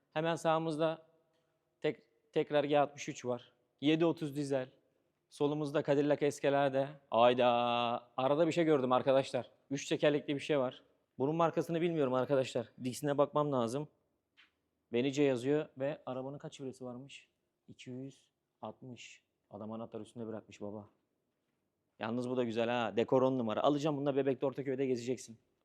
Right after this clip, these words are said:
Hemen karşımızda Ferrari var arkadaşlar. Hemen onun yanında Lamborghini Urus. Karşımızda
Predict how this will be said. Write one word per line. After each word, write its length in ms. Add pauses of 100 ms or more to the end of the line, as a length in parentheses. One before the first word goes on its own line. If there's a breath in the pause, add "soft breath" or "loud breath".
(220)
Hemen 260
karşımızda 460
Ferrari 360
var 120
arkadaşlar. 600 (480)
Hemen 200
onun 160
yanında 500
Lamborghini 500
Urus. 480 (720)
Karşımızda 800